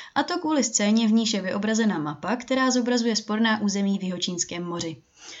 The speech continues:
Mapa obsahuje takzvanou linii devíti čar, což je označení používané pro vágní vytyčení teritoriálních požadavků Čínské lidové republiky v oblasti Jihočínského moře,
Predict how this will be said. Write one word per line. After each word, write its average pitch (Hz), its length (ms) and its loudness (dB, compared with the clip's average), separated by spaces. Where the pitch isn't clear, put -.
Mapa 240 320 4
obsahuje 247 500 4
takzvanou 202 500 2
linii 202 380 4
devíti 185 460 -4
čar, 180 380 -2
což 294 200 0
je 233 120 2
označení 262 560 4
používané 240 600 4
pro 185 200 -4
vágní 233 500 2
vytyčení 214 540 2
teritoriálních 202 760 2
požadavků 208 580 -2
Čínské 202 440 -2
lidové 185 360 -4
republiky 202 500 -2
v 208 120 -12
oblasti 226 460 0
Jihočínského 190 880 -2
moře, 180 280 -4